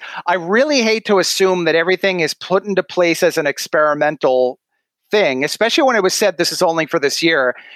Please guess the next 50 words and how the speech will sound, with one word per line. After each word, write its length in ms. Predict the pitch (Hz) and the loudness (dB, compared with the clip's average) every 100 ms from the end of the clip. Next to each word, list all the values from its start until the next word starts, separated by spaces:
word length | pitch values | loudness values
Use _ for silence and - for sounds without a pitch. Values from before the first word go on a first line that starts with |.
| - | -6
and 140 | 175 180 | -4 -2
then 120 | 180 | 0
we 100 | 175 | 0
assume 480 | 160 - 226 233 220 | 0 -2 0 2 2
it 80 | |
is 100 | 185 | 0
going 260 | - 175 165 | 0 0 0
year 180 | 165 160 | 0 2
over 120 | 139 | 0
year. 220 | 143 131 | 0 0
But 140 | 123 139 | 0 -2
you're 140 | 170 180 | -2 0
right. 320 | 262 147 117 - | 0 0 -2 -2
That 180 | 170 | 0
is 140 | 180 - | -2 -2
the 120 | 233 | -2
way 340 | 208 226 226 | 2 2 2
that 100 | 214 | 0
M 120 | 208 196 | 0 0
L 80 | |
B 180 | 185 180 | 0 0
is 100 | 175 | -2
typically 580 | - 190 180 170 160 156 | -2 -4 -2 0 0 0
operated 560 | 156 156 156 143 131 120 | 0 0 0 0 2 0
with 160 | 120 - | -2 -2
these 220 | 131 120 | -4 -4
things. 380 | 123 117 143 - - - | -4 -4 -6 -10 -20 -6
And 180 | 165 175 | -4 0
when 160 | 196 240 | 0 2
have 160 | 247 | 0
you 140 | 220 214 | -2 -2
added 320 | 180 202 208 | -2 0 0
more 160 | 185 175 | 0 0
teams 320 | - 175 160 | 0 -4 -2
to 60 | 170 | -4
the 80 | |
playoff 340 | 160 170 160 156 | -2 2 2 2
and 100 | 160 | -2
then 120 | 156 | -4
take 240 | - 180 | -4 -4
them 140 | - 156 156 | -4 -4 0
out 300 | 170 156 - | 2 2 -2
in 160 | 156 139 | -6 -4
future 340 | 156 139 147 | -6 -4 -4
years? 460 | 143 165 104 - - _ _ _ | 0 0 -2 -8 -18 _ _ _
So 140 | 165 | -2
if 80 | 135 | 0
this 180 | 214 226 | -2 -2
is 100 | 262 | -6
permanent, 540 | - 370 359 214 160 | -4 0 0 0 -2